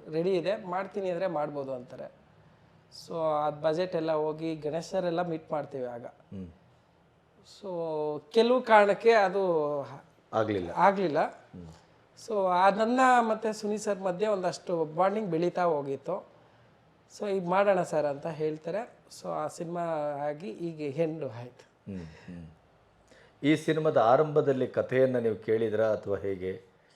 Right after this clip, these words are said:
Speaker 2: ಈ ಕಥೆ ಬಗ್ಗೆ ನಿಮಗೆ ಏನು ಭರವಸೆ ಇತ್ತಾ, ಹೇಗೆ?
Speaker 1: ಆ, ಇಲ್ಲ, ನಂಗೆ ಸುನಿ ಸರ್ ಮೇಲೆ ಭರವಸೆ ಇತ್ತು.
Speaker 2: ಹ್ಮ್.
Speaker 1: ಅವ್ರ, ಅವ್ರ ಡೈ-, ನಾನ್ ಸಾಮಾನ್ಯವಾಗಿ ತುಂಬಾ ಕಡೆ ಹೇಳಿದೀನಿ, ಪದೇ ಪದೇ ಅನ್ಬೋದು,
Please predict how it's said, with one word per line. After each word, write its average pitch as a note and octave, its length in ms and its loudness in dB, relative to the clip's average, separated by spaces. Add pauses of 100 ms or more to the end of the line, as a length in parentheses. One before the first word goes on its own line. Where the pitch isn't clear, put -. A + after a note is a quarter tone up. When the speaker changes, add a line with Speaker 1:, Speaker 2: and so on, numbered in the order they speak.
(120)
Speaker 2:
ಈ F#2+ 80 -6
ಕಥೆ G2+ 320 2
ಬಗ್ಗೆ G#2+ 280 0
ನಿಮಗೆ F#2 420 -4 (280)
ಏನು F2+ 140 -4
ಭರವಸೆ F#2 460 -2
ಇತ್ತಾ, E2+ 300 -12
ಹೇಗೆ? D#2+ 400 -16 (180)
Speaker 1:
ಆ, D3+ 460 -4
ಇಲ್ಲ, D3+ 340 0
ನಂಗೆ D#3+ 520 -2
ಸುನಿ F#3+ 300 -6
ಸರ್ G#3 200 -2
ಮೇಲೆ F#3 200 -4
ಭರವಸೆ C3+ 420 -4
ಇತ್ತು. A#2+ 180 -16
Speaker 2:
ಹ್ಮ್. E3 100 -12
Speaker 1:
ಅವ್ರ, D3 220 -8 (340)
ಅವ್ರ C#3 140 -6
ಡೈ-, E3 340 -4
ನಾನ್ F#3 200 -2 (120)
ಸಾಮಾನ್ಯವಾಗಿ F#3 760 -4
ತುಂಬಾ E3 300 -6
ಕಡೆ F#3 220 -2
ಹೇಳಿದೀನಿ, E3+ 540 -4
ಪದೇ D3+ 280 -4
ಪದೇ D#3 260 -6
ಅನ್ಬೋದು, C#3+ 500 -8